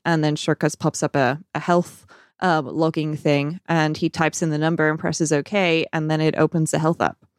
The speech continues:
And he doesn't know it's shortcuts, but it's something that I had to set up for him.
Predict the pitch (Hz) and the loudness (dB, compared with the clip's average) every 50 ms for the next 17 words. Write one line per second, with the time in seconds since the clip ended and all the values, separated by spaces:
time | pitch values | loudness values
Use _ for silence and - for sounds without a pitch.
0 | _ _ _ _ _ _ _ - - - - - _ _ _ _ _ _ _ - | _ _ _ _ _ _ _ -18 -18 -18 -20 -20 _ _ _ _ _ _ _ -4
1 | 165 185 190 185 175 180 214 226 220 262 214 175 175 202 220 185 - - - - | -2 0 2 2 4 4 4 2 2 0 -2 0 0 2 2 0 0 -2 -2 -2
2 | 226 233 - - 131 120 - - - - - _ - 196 185 175 - - _ - | -2 0 0 0 -2 -2 -2 -4 -8 -8 -6 _ 4 4 4 4 4 0 _ 0
3 | 175 185 180 - - - - 226 202 196 - - 190 180 170 165 165 165 165 175 | 0 0 0 0 -4 -4 0 2 2 2 2 0 0 0 0 0 0 0 0 0
4 | 175 - - 165 - - 160 160 233 262 - - 180 151 156 156 151 160 165 | -2 -4 -4 -4 -2 0 2 2 2 0 0 -2 -2 -2 0 0 0 0 0